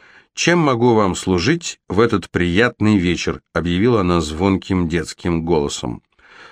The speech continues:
"Нам бы еды на пятерых, комнату на ночь, сухое место и меру овса для моей лошади",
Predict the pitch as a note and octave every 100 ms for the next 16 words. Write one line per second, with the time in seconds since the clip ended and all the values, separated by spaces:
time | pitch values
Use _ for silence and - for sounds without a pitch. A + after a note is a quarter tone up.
0 | - A#2+ E3+ F3+ D#3 D3+ D3 F3 D3+ B2
1 | - B2+ D#3 - - D3 B2 A#2+ A2+ B2+
2 | C3 A#2 - G#2 - C3+ A#2+ A#2 C#3+ C#3+
3 | A2 G2 F#2 G2 B2+ A#2 G2 - C3 F#2
4 | E2+ D#2 D2+ D#2 - D2 B1+